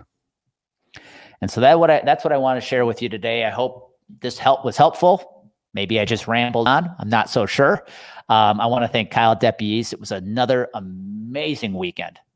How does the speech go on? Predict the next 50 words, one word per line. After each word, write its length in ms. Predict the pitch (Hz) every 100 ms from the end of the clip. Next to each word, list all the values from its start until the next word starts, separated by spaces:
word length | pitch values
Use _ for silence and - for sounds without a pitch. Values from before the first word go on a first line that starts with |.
| _ _ _ _ _ _ _ _
with 160 | 101 -
one 120 | 95
of 100 | 90
his 160 | 87
Reaching 320 | 98 95 110 92
Beyond 320 | 98 90 87
experiences. 680 | - - 90 90 85 92
But 140 | - 95
I 140 | 104
will 80 | 113
tell 260 | - 113 98
you, 160 | 80 - _ _ - - - _ - _ _ _ _ _ _ _ -
I 60 | 101
learned 260 | 120 165
a 60 | 175
lot 260 | 170 170 156
over 100 | 123
the 80 |
last 300 | 120 120 117
three 160 | - 120
and 80 | 110
a 20 |
half 240 | 113 113
days. 440 | 117 90 80 - - _ _ -
I've 200 | 92 127
got 180 | 123
out 140 | 147 160
of 80 | 170
my 100 | 180
comfort 480 | - 208 208 143
zone 500 | 104 131 113 107 98 - _ _
several 600 | - - 254 233 165 120
times 420 | 127 98 85 85
over 140 | 110
the 100 | 95
three 220 | - 117 104
and 80 |
a, 180 | 98 92 101
last 280 | 110 104 -
three 120 | 110
and 60 |
a 40 | 95
half 240 | 95 -
days. 400 | 104 85 82 - _ _ _ - _ _ -
But 100 | -
most 280 | 147 156
importantly, 420 | 127 - 131 120 113
I 60 |
realized, 680 | 98 107 107 104 101 92 -
man, 320 | 101 101 98